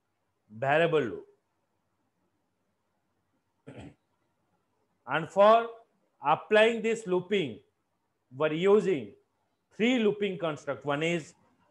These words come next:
your for loop, another is your while loop, another is your repeat until, or you can say it is called as the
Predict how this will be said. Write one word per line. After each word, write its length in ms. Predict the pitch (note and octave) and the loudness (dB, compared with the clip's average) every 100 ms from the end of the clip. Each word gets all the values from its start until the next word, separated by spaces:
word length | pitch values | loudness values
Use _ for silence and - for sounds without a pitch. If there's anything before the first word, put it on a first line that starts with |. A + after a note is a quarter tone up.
| _ B2 | _ 0
your 500 | C#3+ D#3 D3 D3 - _ _ _ _ _ _ | 4 6 4 0 -6 _ _ _ _ _ _
for 220 | E3+ G3+ | 6 8
loop, 420 | G#3+ G3+ G3 G3 - _ _ _ _ _ | 8 6 6 2 -6 _ _ _ _ _
another 320 | A#2 C#3 E3 E3 | 0 2 2 2
is 220 | D#3+ D3 | 0 2
your 380 | D3+ C#3+ C3+ - _ _ _ _ _ _ | 4 4 2 -4 _ _ _ _ _ _
while 380 | A2+ C#3+ D#3+ G3+ | 2 6 8 6
loop, 440 | G#3 G3 F#3+ F#3+ - _ _ _ | 6 6 4 0 -16 _ _ _
another 380 | B2 D3 D3+ C#3+ | -2 -2 0 0
is 220 | C#3+ C#3+ | 0 -2
your 320 | C3 C#3+ F#3 - _ _ _ | -2 -2 -2 -8 _ _ _
repeat 500 | B2 C#3+ E3+ F#3+ G#3+ | 2 4 4 2 2
until, 520 | F#3+ F3+ E3 E3+ E3+ E3 _ _ | 4 2 -2 -4 -4 -10 _ _
or 180 | B2 C#3 | 0 0
you 100 | C#3+ | 0
can 220 | D3+ D3 | -2 -6
say 240 | C3+ D3+ D3 | -4 -2 -2
it 100 | C#3 | -2
is 140 | C#3 | -6
called 160 | C#3 C3+ | -4 -2
as 220 | B2 B2 | -2 -2
the 260 | D3+ G#3 | -2 -4